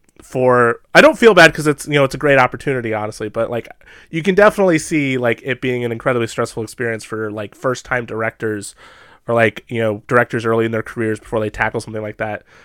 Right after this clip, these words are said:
So, obviously, that was his first time with it. It worked out. Nah,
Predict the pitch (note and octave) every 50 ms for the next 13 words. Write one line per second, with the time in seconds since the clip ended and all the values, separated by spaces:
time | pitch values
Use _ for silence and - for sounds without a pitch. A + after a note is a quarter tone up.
0 | _ _ _ - - B2+ A#2+ A#2 A#2 G2+ D3 E3+ F#3 F#3+ F3+ E3+ D#3 - - E3
1 | D#3 D3 C#3+ C3+ C3 - - C3+ C#3+ D#3 E3 D#3+ - D#3 C3 - - - C#3 C#3
2 | C#3 C3 - - - - - _ _ _ _ _ _ _ _ _ _ _ _ _
3 | - - - C#3 C3 C3 B2+ B2 A#2+ - - B2 B2 A#2 - _ _ - - _
4 | _ _ _ _ - C#3+ C3+ B2+ A#2 B2 C3 C#3+ - - - C3 A#2+ A#2 A#2 A#2
5 | A2+ - _ _ _ _ _ _ _ _ _ _ - - A#2+ C3 B2+ A2+ F#2+ F#2+